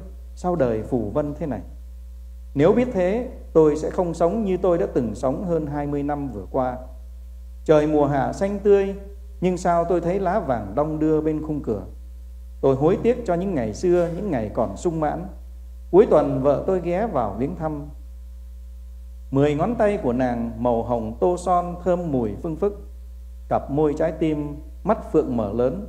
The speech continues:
Nước hoa từ thân thể nàng bốc mùi thơm hăng hắc. Tôi nhìn nàng, dáng nàng sang, tóc nàng đen óng sợi tóc đầy. Tôi mơ ước sức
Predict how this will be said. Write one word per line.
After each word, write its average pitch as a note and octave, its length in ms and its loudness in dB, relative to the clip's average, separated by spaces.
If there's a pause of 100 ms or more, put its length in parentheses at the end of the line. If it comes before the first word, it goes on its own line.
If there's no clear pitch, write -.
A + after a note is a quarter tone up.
(500)
Nước G3 160 6 (120)
hoa F3+ 340 0
từ A#2 140 0
thân F3 260 -4
thể A2 180 -2
nàng A2 340 -2
bốc G3 200 -2
mùi A2 280 -4
thơm E3 260 -2
hăng D#3 160 -4
hắc. D#3+ 160 -4 (680)
Tôi F#3 140 2
nhìn C3 260 0
nàng, G#2+ 340 -2 (720)
dáng B2 260 0
nàng G#2+ 220 -2
sang, D3 360 -2 (200)
tóc G#3 220 0
nàng A2+ 280 -2
đen D#3 220 -2
óng G3+ 360 -2
sợi C3 260 0 (140)
tóc F3+ 140 -4
đầy. G#2+ 220 -2 (800)
Tôi C#3 100 2
mơ D#3 180 4
ước G3 280 4
sức G#3 160 -2